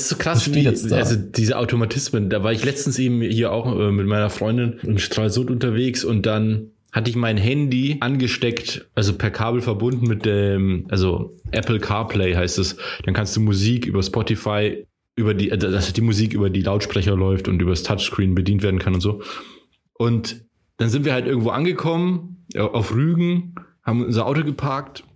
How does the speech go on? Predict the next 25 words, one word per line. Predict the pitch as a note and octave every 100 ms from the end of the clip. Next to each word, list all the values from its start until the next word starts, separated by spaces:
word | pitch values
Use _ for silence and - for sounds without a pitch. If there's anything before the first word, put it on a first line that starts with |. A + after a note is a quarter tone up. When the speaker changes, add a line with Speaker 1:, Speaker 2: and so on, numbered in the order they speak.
| _ -
Speaker 1:
und | G#2+
sind | A#2 A2+
halt | G#2+
dann | G#2+ F#2 G2+
losgegangen | F#2 G2+ C3 B2+ - G2+ G2+ G#2+ G#2
und | F#2+
haben | F#2+ F#2+
da | F#2
uns, | F#2 - - - -
äh, |
Rügen | G2 F2+ G2 A#2 C3
angeschaut. | B2 A#2 B2+ A#2 - - - -
Und | A#2
irgendwann, | D3+ F#3 F#3+ B2 B2+ F#3 G3 - -
wo | G2+ G#2
wir | G2+
dann | G#2 G2
fertig | G2 B2 C#3+ B2
waren, | B2 C3+ C3 - - - -
äh, | G2+
habe | A2+ G2+ A2+
ich | A2+
mir | A#2
gedacht | A2+ A2+ A2 -
so, | A2 G#2+